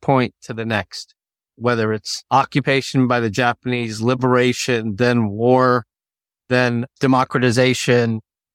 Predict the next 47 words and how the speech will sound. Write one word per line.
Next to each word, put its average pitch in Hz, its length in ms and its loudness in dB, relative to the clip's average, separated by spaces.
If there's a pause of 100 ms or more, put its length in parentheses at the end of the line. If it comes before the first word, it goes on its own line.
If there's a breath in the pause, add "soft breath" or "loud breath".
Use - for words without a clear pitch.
the 110 180 -4
financial 139 540 0
crisis, 135 520 -2
which 117 200 -14
we 120 80 -4
didn't 120 220 2
talk 120 280 -2
about 117 500 0
in 113 200 -10
the 110 180 -4
late 123 340 0
nineteen 117 380 0
nineties. 113 500 2 (280)
It 151 100 2
has 147 160 2
gone 143 300 0
from 113 280 -4
one 151 520 0 (100)
crisis 131 600 -2
to 123 120 -8
another. 113 320 -6
That 131 300 0
is 151 100 0
sort 135 260 0
of 113 60 -2
the 110 140 0
history - 480 -6
of 104 120 -6
Korea. 101 400 2 (420)
So 131 480 -2
my 127 200 2
own 180 240 2
view 143 220 0
is 120 100 -4
I 123 140 -2
think 123 320 -10
history 135 500 0
doesn't 127 500 -2
always 135 400 0
repeat 180 360 0
itself, 147 460 -2
but 117 120 -4
it 113 140 -2
often 113 340 -4
rhymes, 120 540 0
as 113 200 -4
that 110 240 -2